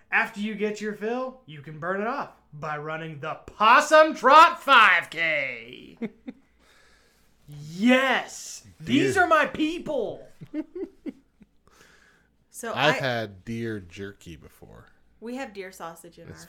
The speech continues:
Speaker 2: fantastic.
Speaker 3: um,
Speaker 1: Deer sausage is really good.
Speaker 3: freezer.
Speaker 2: Elk burgers are also fantastic.
Speaker 3: Nope.
Speaker 1: It's real lean.
Speaker 3: Um, all right. Wisconsin.
Speaker 1: Rhymes with mansion.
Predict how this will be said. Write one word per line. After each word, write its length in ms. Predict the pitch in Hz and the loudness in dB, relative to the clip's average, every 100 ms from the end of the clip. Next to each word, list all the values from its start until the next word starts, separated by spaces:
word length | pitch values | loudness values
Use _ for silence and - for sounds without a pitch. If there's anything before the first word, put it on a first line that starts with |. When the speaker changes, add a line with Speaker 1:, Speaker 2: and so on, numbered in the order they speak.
| 64 | -20
Speaker 2:
fantastic. 520 | - - - _ _ | -18 -20 -20 _ _
Speaker 3:
um, 60 | - - 165 170 | -20 -20 -20 -16
Speaker 1:
Deer 140 | 160 | -16
sausage 420 | 143 143 131 127 123 | -14 -16 -16 -20 -20
is 60 | 117 120 | -20 -18
really 280 | 143 135 123 | -16 -16 -18
good. 340 | 127 120 113 _ _ _ | -18 -18 -20 _ _ _
Speaker 3:
freezer. 180 | 170 | -14
Speaker 2:
Elk 320 | 127 127 127 113 | -6 -6 -6 -6
burgers 600 | 117 120 127 135 147 143 | -4 -4 -8 -10 -10 -12
are 100 | 131 | -14
also 240 | 131 - | -14 -18
fantastic. 680 | 131 135 131 135 131 _ _ _ _ _ | -18 -18 -18 -20 -20 _ _ _ _ _
Speaker 3:
Nope. 220 | 175 180 - _ | -20 -20 -20 _
Speaker 1:
It's 160 | _ | _
real 160 | 180 202 | -10 -10
lean. 460 | 131 151 147 127 127 _ _ _ _ - _ _ - | -10 -16 -18 -20 -20 _ _ _ _ -20 _ _ -10
Speaker 3:
Um, 480 | 214 220 220 214 208 | -8 -6 -6 -8 -14
all 160 | - 214 | -10 -8
right. 300 | 240 220 - _ _ _ _ _ _ _ | -6 -8 -10 _ _ _ _ _ _ _
Wisconsin. 920 | 208 226 220 240 240 254 247 180 170 - _ _ _ _ _ _ _ _ _ _ _ _ _ - - | -8 -8 -8 -8 -6 -8 -8 -12 -12 -20 _ _ _ _ _ _ _ _ _ _ _ _ _ -20 -18
Speaker 1:
Rhymes 240 | 147 139 | -16 -16
with 140 | 135 131 | -18 -20
mansion. 440 | 135 170 - 147 | -18 -18 -18 -18